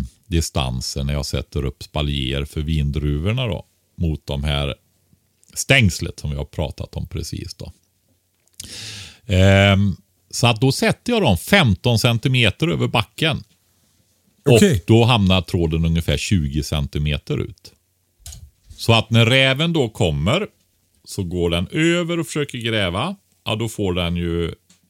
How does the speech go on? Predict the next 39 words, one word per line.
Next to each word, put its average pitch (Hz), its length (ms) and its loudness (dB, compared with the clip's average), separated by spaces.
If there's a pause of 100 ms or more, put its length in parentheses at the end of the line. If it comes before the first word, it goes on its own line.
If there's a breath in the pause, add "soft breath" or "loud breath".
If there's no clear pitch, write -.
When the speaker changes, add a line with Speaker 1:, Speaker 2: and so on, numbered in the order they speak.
(100)
Speaker 1:
i 87 60 -4
magen. 85 440 -2 (1080 soft breath)
Speaker 2:
En 156 140 6
stöt. - 500 2
Speaker 1:
Mm, 151 280 4 (120)
precis. 107 580 0 (280)
Och 123 320 2
försöker 113 320 -2
den 110 120 2
gå 123 140 -4
under 131 500 2
så 120 180 -2
kommer 87 400 0
det 90 80 0
ju 90 200 2
över 90 220 -2
öronen 71 460 0 (220)
eller 71 480 -4 (340)
ryggen 78 420 -4
då. - 160 -10 (140)
Och 90 120 -2
det 131 120 4
har 147 240 4
Speaker 2:
Just 131 140 8
det. 156 40 4
Speaker 1:
fungerat 127 520 2
hittills. 123 480 0
Peppa, 110 400 0
peppar 87 440 -4
då. - 120 -10 (1200)
Speaker 2:
Men 160 120 6
då 180 60 8
måste 196 240 6
du 196 40 6
gå 190 100 6
och 190 140 6
hålla 175 180 6
efter 160 140 4
gräset. 170 480 6